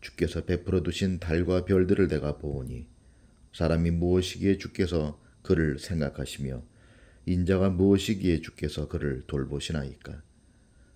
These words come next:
그를 하나님보다 조금 못하게 하시고 영화와 존귀로 관을 씌우셨나이다. 주의 손으로 만드신 것을 다스리게 하시고 만물을 그의 발 아래 두셨으니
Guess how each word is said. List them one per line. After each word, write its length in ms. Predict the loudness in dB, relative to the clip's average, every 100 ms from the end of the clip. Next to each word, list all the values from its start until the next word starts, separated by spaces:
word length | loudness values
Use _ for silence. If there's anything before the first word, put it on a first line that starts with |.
| _
그를 320 | 2 4 4 2
하나님보다 560 | 2 2 2 2 0
조금 240 | 0 0 2
못하게 460 | 2 0 -2 -2
하시고 580 | -4 -4 -8 -8 -8 -10 _ _ _ _ -2
영화와 500 | 0 2 2 2 0
존귀로 640 | 0 0 2 2 0 -2
관을 400 | -4 -2 0 0 -4
씌우셨나이다. 880 | -6 -6 -6 -10 -12 -14 -16 -20 -20 _ _ _ _ _ -20 0
주의 280 | 6 6
손으로 360 | 6 4 4 6
만드신 440 | 4 4 2 2
것을 280 | -2 0 -2
다스리게 460 | -2 -4 -2 -2 -2
하시고 600 | -4 -8 -8 -6 -6 -10 _ _ _ _ -2
만물을 440 | 2 4 4 2
그의 300 | 6 6 6
발 320 | 2 2 2 0
아래 240 | -2 -2
두셨으니 720 | -6 -10 -8 -6 -6 -6 -8